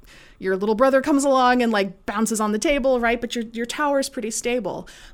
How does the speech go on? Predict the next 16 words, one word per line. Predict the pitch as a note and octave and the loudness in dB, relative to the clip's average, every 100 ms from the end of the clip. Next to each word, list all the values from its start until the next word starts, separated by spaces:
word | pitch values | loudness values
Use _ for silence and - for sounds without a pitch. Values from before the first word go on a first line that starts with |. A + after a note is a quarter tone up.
| - | -2
But | B3+ - - | -2 -2 -8
when | G#3 B3 | -2 0
you | A#3+ A3 G3+ | 2 0 -2
remove | G#3 A3 A3 C#4+ F4 D4 A#3 A3 | -2 2 2 2 0 0 0 0
more | A3 G#3+ | 0 -2
of | G#3 | -2
those | G3 G3 | -4 -4
blocks | G#3+ B3 G3 F3+ - - | -2 0 0 -2 -4 -8
or | G3 | -4
more | G3+ A3 | -4 -4
of | |
those | G3+ G3 | -4 -6
components | - G#3 C4 B3+ A#3 | -6 -6 -4 -6 -6
of | F#3+ | -6
that | F3+ | -6
ecosystem, | C4+ C4 A#3+ F#3+ - F3+ F3 F3+ | -4 -6 -6 -6 -6 -6 -6 -8